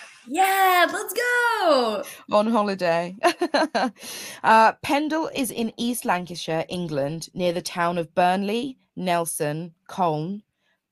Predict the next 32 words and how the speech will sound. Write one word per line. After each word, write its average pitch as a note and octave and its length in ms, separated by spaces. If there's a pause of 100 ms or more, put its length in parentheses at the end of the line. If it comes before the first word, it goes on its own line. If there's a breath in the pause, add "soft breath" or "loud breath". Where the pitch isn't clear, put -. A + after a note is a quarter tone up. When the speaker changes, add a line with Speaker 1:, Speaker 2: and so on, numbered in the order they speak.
Speaker 2:
Brayfield, F#3 760 (160)
and E3 200
Peddingham. D3+ 760 (760 soft breath)
Its G3+ 180
summit A3+ 600 (240)
is F#3 160
five A3 400
hundred A#3 360
and A#3 120
fifty-seven A3 640
meters, E3 640 (340 soft breath)
and F3 120
that's D#3 180
one G3 220
thousand G3+ 520
eight F#3+ 200
hundred G3 340
and F3+ 140
twenty-seven G3+ 680
feet - 460
above D#3+ 320
main D#3 320
sea D#3+ 220
level. C3+ 440 (800 soft breath)
The F#3+ 100
name G3+ 320
Pendle G#3 600
combines F#3+ 580
the G#3 80
words E3 480
for - 120
hill D3+ 480